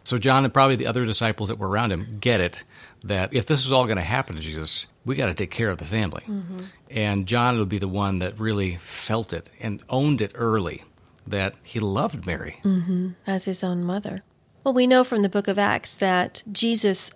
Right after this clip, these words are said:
Speaker 2: appeared to his brother James. It says specifically, he appeared to these people and this person and, and this situation and to his brother James.
Speaker 1: Yeah.
Speaker 2: So there is a very specific and intentional calling out of that event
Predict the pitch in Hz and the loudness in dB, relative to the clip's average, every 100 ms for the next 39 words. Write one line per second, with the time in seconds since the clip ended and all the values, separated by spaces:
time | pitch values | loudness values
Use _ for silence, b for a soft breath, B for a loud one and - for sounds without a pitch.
0 | - - - - 277 277 185 185 - - | -8 -8 -6 -2 2 4 2 -2 -4 0
1 | 185 180 175 170 - 165 - - - - | 0 -2 -2 -4 -4 -4 -4 -6 -6 -8
2 | - 208 202 - 175 - 196 180 - - | -4 0 0 0 -6 -4 -2 -4 -6 -8
3 | 180 185 185 180 196 175 180 175 226 220 | -6 2 2 4 2 2 0 0 0 0
4 | 220 202 196 175 175 - - 180 - 175 | -2 0 0 0 0 -2 -2 0 0 0
5 | 175 160 156 - 190 190 185 185 175 170 | 0 -2 -4 -2 -2 -2 -2 -2 0 0
6 | 175 170 - 202 220 220 226 - - 196 | 0 -4 0 2 4 4 2 -2 0 2
7 | 190 185 190 180 165 170 170 156 180 - | 0 0 0 0 0 0 0 0 -2 -2
8 | - - - 87 - 214 196 - 190 202 | -4 -8 -10 -4 4 6 6 4 4 6
9 | 196 190 180 185 170 190 196 185 180 180 | 6 6 6 6 4 4 6 6 6 4
10 | 175 - - 185 - 233 220 208 190 - | 0 -6 -2 -2 0 2 2 2 0 -4
11 | - 185 175 185 180 - - 262 - 202 | -4 0 2 2 2 2 4 6 6 6
12 | 185 190 175 - - - 220 185 - 170 | 4 2 0 -2 -6 0 0 0 2 2
13 | - 170 165 165 175 165 165 - - - | 2 -2 2 2 0 -2 -2 -2 -6 -8
14 | - | -10